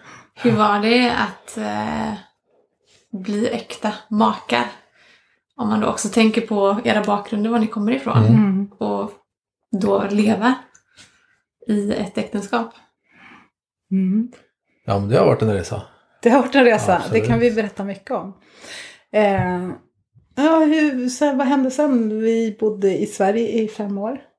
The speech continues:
Speaker 3: innan vi flyttade till Norge.
Speaker 2: Ja, stämmer, vi reste, vi flyttade tillbaka i år två-, tvåtusen, stämmer
Speaker 3: Mm.
Speaker 2: det?
Speaker 3: Under de två åren så hann vi få två barn.
Speaker 2: Mm.
Speaker 3: Mm. Och börja känna på vad det är att leva i en relation då.
Speaker 2: Mm.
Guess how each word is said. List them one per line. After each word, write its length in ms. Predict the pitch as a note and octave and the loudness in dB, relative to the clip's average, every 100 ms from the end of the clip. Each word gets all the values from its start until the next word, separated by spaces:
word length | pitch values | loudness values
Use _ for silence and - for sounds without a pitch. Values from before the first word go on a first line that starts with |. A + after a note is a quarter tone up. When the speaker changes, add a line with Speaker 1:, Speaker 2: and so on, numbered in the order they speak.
| _ - | _ -8
Speaker 3:
innan 220 | A3 G3+ | -6 -6
vi 80 | G#3 | -8
flyttade 260 | G3+ G3+ F#3+ | -10 -12 -12
till 80 | |
Norge. 260 | G3+ G#3+ G#3 - _ _ _ _ _ _ _ _ - - | -12 -14 -16 -20 _ _ _ _ _ _ _ _ -20 -4
Speaker 2:
Ja, 160 | B2+ C3 | 0 2
stämmer, 240 | C3 A#2+ | 4 2
vi 60 | B2 | 2
reste, 280 | A2 - A#2+ | 0 -2 -2
vi 100 | A#2+ | 0
flyttade 280 | C#3 A#2 | 2 2
tillbaka 300 | A2+ A2 - | 2 0 0
i 40 | A#2 | -2
år 140 | A2 G#2+ | -2 -4
två-, 320 | G#2+ G#2+ G#2+ | -6 -6 -6
tvåtusen, 460 | - G#2+ G#2 - B2 | -4 -4 -4 -6 -10
stämmer 200 | - A#3 | -2 0
Speaker 3:
Mm. 120 | F#3+ | 2
Speaker 2:
det? 520 | G#3 - _ _ _ C#4 | -2 -8 _ _ _ 2
Speaker 3:
Under 300 | C4+ B3 B3+ | 6 6 6
de 420 | A#3 A#3 A#3 A#3+ | 4 4 2 0
två 240 | - F3+ | -2 0
åren 260 | G3 F#3+ G3 | 0 0 -2
så 140 | - | -6
hann 260 | F#3 F3 E3+ | -6 -6 -8
vi 80 | E3+ | -10
få 180 | - | -12
två 240 | - - D#3 | -10 -8 -6
barn. 320 | D#3 A3+ - - - | -2 -2 -2 -10 -6
Speaker 2:
Mm. 180 | A2+ E2+ _ _ - | -6 -6 _ _ -12
Speaker 3:
Mm. 340 | E3+ F3 G#3+ - _ | -10 -10 -16 -20 _
Och 240 | - - G#3+ | -2 -2 -2
börja 240 | A3 G#3 | 4 4
känna 300 | G#3 F#3 F3 | 2 -2 -2
på 380 | F3 F3 D#3 - - _ | -4 -4 -4 -6 -14 _
vad 140 | F#3 F3 | -8 -6
det 40 | |
är 180 | D#3 F3+ | -6 -8
att 160 | F3+ G#3+ | -8 -8
leva 340 | E3+ E3+ E3+ | -8 -8 -8
i 80 | G3+ | -6
en 60 | F3+ | -6
relation 420 | E3 D#3+ - E4 - | -10 -10 -10 -8 -10
då. 80 | - - A#2+ | -12 -10 -8
Speaker 2:
Mm. 140 | F2 | -8